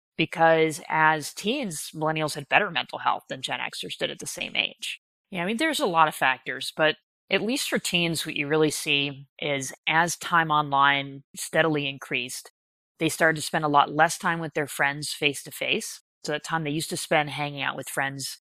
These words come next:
in real time and in person seemed to be replaced by social media and other online interaction.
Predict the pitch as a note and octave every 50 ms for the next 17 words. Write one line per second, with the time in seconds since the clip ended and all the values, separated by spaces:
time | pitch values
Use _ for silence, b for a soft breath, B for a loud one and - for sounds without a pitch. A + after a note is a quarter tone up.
0 | _ - - C#3 C3+ C#3+ G3+ B3 A#3 - - G3 F#3+ F3+ F3 E3+ E3+ E3 D#3 -
1 | - C#3 C3+ C3 C3+ C3 C3 C3 C3 C3 - _ _ _ _ _ _ - F3 E3+
2 | D3 - - - A#3+ A3 - - D#3 D3+ C#3+ C#3+ D3 C3+ _ _ _ _ _ _
3 | _ - - E3+ D#3 D3 C#3+ C#3 C#3+ C#3 C3+ C3+ - - D#3 D3 C#3+ - - -
4 | D3+ C#3+ - D#3 D3+ - - D3+ C#3+ C3+ C3+ C#3 C3+ C3 B2+ C3 C3 B2+ C3 C3+
5 | - C3+ C3+ C3+ C3+ C3+ C#3 C#3 - C#3 C#3 C3 B2+ A#2+ A2 - - - D3+ D#3
6 | F3